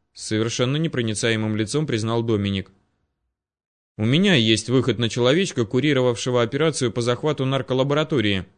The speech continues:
Не стал больше тянуть я. "Вам это интересно?" "Ты, ясное дело, возьмёшь на себя функции посредника?"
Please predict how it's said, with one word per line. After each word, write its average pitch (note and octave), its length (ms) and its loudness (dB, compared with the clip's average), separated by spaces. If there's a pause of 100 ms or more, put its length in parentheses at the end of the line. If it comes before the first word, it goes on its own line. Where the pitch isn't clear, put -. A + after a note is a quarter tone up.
(260)
Не G#2 160 -4
стал B2+ 240 -2
больше A2+ 260 -4
тянуть G#2+ 320 -6
я. G#2 260 -2 (680)
"Вам C3 480 0
это C3 220 -2
интересно?" C3+ 640 -2 (1300)
"Ты, D3 240 0
ясное D3+ 440 0
дело, D3 260 2
возьмёшь C#3+ 420 0
на C#3+ 80 -2
себя C#3 280 0
функции C#3+ 420 -2
посредника?" C#3+ 800 -2